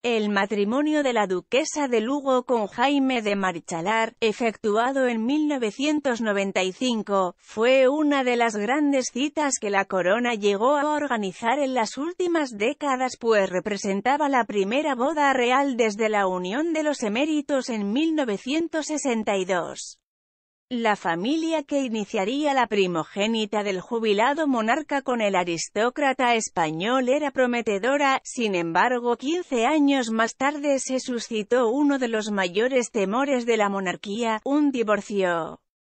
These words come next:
"Ya le he dicho que una mujer separada en España, socia-", así se expresaba el rey Juan Carlos a su médico personal mediante una conversación a la que Pilar Eyre tuvo acceso, ya que reveló en su blog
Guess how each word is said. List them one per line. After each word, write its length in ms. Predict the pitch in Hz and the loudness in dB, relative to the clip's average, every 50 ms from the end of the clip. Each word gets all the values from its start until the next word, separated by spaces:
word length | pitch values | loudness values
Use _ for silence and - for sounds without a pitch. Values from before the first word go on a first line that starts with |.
| _ _ _ _ _ _ _ | _ _ _ _ _ _ _
"Ya 280 | - 160 170 175 202 220 | -4 -2 0 2 2 2
le 280 | 240 240 220 208 208 | 2 0 0 0 0
he 60 | 214 208 | -2 -2
dicho 380 | 262 302 294 - - 269 254 | -2 -4 -4 -4 -2 -2 0
que 180 | - 240 220 214 | 0 2 0 2
una 260 | 269 311 311 294 269 | 0 0 0 -2 -2
mujer 480 | 233 220 202 - - 269 285 311 320 302 | -2 -2 -4 -4 -2 -2 0 0 0 -2
separada 680 | 285 - 254 233 - 202 190 208 247 277 277 269 254 254 | -2 -2 -2 0 2 0 2 2 2 0 0 0 0 0
en 80 | 240 | 0
España, 720 | 226 208 - - - 262 302 311 294 285 294 285 285 277 269 - | -2 -2 -4 0 0 2 4 4 4 4 4 4 2 0 -2 -6
socia-", 400 | - - 254 220 208 - - 233 - | -8 -4 -2 -2 -2 -4 -6 -4 0
así 460 | 190 185 185 175 - - 226 254 277 | 0 0 0 0 -2 -2 -2 -2 -2
se 220 | - - 254 233 | -2 0 0 0
expresaba 880 | 226 214 - - - 196 175 175 170 - - 220 277 302 302 285 262 240 | 0 -2 -6 -10 -6 -2 -2 -2 -2 -2 0 0 2 2 4 4 4 4
el 120 | 226 214 | 2 0
rey 260 | 208 226 254 294 277 | 0 0 0 0 -2
Juan 380 | 247 - 262 254 247 233 226 214 | -4 -2 0 2 4 4 2 2
Carlos 520 | 202 254 294 349 349 339 320 277 226 - | 0 0 -2 0 0 0 -2 -2 -2 0
a 80 | 240 226 | -2 -2
su 160 | - - 202 185 | -2 -4 -6 -6
médico 480 | 180 180 233 294 311 320 285 - 285 | -4 -2 -2 -2 -2 -2 0 -2 -2
personal 600 | 269 - 247 233 - - 202 185 185 202 247 247 214 | 0 0 -4 -4 -4 -4 -4 0 0 0 0 0 -2
mediante 580 | 214 214 202 220 202 190 196 180 - 190 196 | -2 -2 0 0 0 0 0 -2 0 0 0
una 300 | 247 294 320 311 320 294 | 0 0 0 0 0 0
conversación 960 | - 247 226 220 202 202 190 190 - 220 185 170 - - 233 285 320 320 302 | 0 0 -2 0 2 0 0 0 -2 -4 -4 -4 -4 -4 -2 0 0 0 0
a 80 | 302 294 | -2 0
la 120 | 285 262 | -2 -2
que 140 | 254 - 220 | 0 -2 -2
Pilar 460 | 208 - 185 180 180 202 226 240 233 | 0 0 0 2 2 2 2 4 4
Eyre 400 | 269 320 330 330 320 339 320 285 | 2 2 0 0 -2 0 0 0
tuvo 380 | 262 - 285 311 302 302 302 277 | 0 -2 -4 -2 0 2 4 4
acceso, 680 | 262 240 220 214 - - - 220 247 254 - - 269 247 | 4 4 2 -2 -8 -4 -2 0 0 0 -2 -2 0 0
ya 320 | 233 180 175 202 214 247 | 0 2 2 2 2 2
que 160 | 247 262 247 | 0 0 -2
reveló 480 | 233 233 220 202 190 175 175 208 254 285 | 0 0 0 0 0 0 0 0 0 0
en 160 | 285 285 277 | 0 0 -2
su 160 | - - 311 | -2 -4 -4
blog 300 | 262 277 269 294 285 277 | -4 0 2 2 2 0